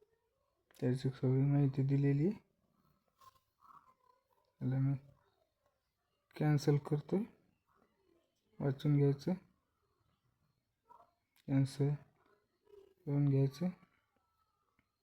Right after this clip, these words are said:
टॅक्स पेअर रिसीव्ह चलन रिसीव्ह सक्सेसफुल पेमेंट, हे वाचून घ्यायचं, कॅन्सल करून टाक. इथं पहा,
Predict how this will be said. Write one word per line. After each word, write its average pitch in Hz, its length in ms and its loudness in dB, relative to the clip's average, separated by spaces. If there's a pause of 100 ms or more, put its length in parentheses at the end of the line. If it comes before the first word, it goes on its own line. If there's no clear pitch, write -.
(340)
टॅक्स 139 240 0
पेअर 139 280 2
रिसीव्ह 135 360 2
चलन 135 440 4
रिसीव्ह 135 300 -2
सक्सेसफुल 131 540 -2
पेमेंट, 127 400 2 (2500)
हे 147 100 -4
वाचून 143 280 -2
घ्यायचं, 143 260 0
कॅन्सल 151 460 -2
करून 123 400 0
टाक. 120 140 -4 (1600)
इथं 147 300 -2
पहा, 147 280 4